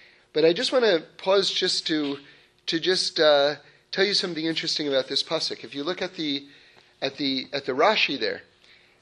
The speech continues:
it says, "Jacob lifted his feet and went toward the land of the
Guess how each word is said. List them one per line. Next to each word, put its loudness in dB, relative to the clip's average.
it -8
says, -2
"Jacob 2
lifted -6
his -2
feet -10
and -4
went 0
toward -2
the -4
land 0
of -12
the -10